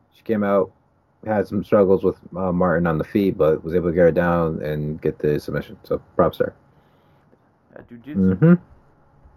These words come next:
Speaker 2: But, uh, just to read the results, uh, starting back from the top from the prelims, uh, Tim Means, uh, guillotine choke over Thiago Alves. Uh, Billy Quarantino, uh, beat the life <laughs>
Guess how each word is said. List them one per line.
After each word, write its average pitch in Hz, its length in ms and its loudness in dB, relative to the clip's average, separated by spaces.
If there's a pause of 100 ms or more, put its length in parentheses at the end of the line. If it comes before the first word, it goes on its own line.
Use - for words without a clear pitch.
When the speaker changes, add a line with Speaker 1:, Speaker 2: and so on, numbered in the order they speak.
(680)
Speaker 2:
But, 101 140 -12
uh, 107 240 -6
just 165 180 -8
to 135 80 -14
read 135 160 -8
the 113 400 -4
results, 131 500 -4 (360)
uh, 98 580 -4 (720)
starting 117 220 -4
back 113 160 -6
from 107 80 -16
the 98 80 -20
top 110 160 -4
from 104 80 -18
the - 80 -20
prelims, 101 420 -14
uh, 87 180 -16
Tim 110 200 -12
Means, 104 340 -14 (140)
uh, 87 300 -14 (220)
guillotine 104 360 -14
choke 101 240 -14
over 95 260 -14
Thiago 90 340 -12
Alves. 113 520 -6 (640)
Uh, 82 380 -10
Billy 117 400 -8
Quarantino, 110 1160 -10
uh, 80 240 -10 (160)
beat 117 260 -12
the 101 120 -16
life 107 400 -2 (120)
<laughs> - 240 -14